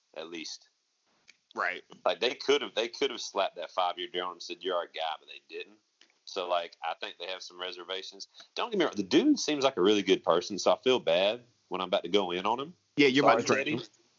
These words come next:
Speaker 1: You seem like a really good guy, and I'm, it's awesome that you came back from the stuff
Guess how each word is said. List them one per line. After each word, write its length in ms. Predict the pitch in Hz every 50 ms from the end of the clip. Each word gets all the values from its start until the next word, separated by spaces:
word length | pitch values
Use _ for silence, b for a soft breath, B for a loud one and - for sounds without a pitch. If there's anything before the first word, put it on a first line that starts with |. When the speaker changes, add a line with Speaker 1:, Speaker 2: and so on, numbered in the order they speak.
| _ _ -
Speaker 1:
You 100 | - 160
seem 320 | - - - 151 170 190
like 160 | 175 151 -
a 60 | - 107
really 200 | 117 120 113 110
good 200 | 104 110 101 -
guy, 200 | 98 110 110 - -
and 100 | - 110
I'm, 200 | 120 127 113 - -
it's 160 | 98 95 -
awesome 400 | - 82 104 120 131 - - 113
that 200 | 101 98 - -
you 60 | -
came 240 | - - 110 101 85
back 260 | 82 98 98 - -
from 120 | _ 90 82
the 60 | 76
stuff 220 | - - 95 92